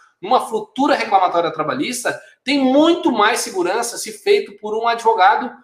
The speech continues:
do que pelo contador. Isso é básico, isso é óbvio, uma situação dessa natureza. Então, assim,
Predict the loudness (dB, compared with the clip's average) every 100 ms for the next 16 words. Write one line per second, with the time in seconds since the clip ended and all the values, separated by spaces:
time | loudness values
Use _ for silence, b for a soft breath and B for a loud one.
0 | _ -8 -8 -8 -8 -4 -2 0 0 2
1 | 2 2 0 -4 -4 0 2 2 -2 -6
2 | -10 -6 0 2 2 0 -6 -6 -8 b
3 | -10 -6 -6 -6 -6 -4 -4 -4 -4 -8
4 | -6 -6 -6 -10 b b b 2 2 0
5 | -4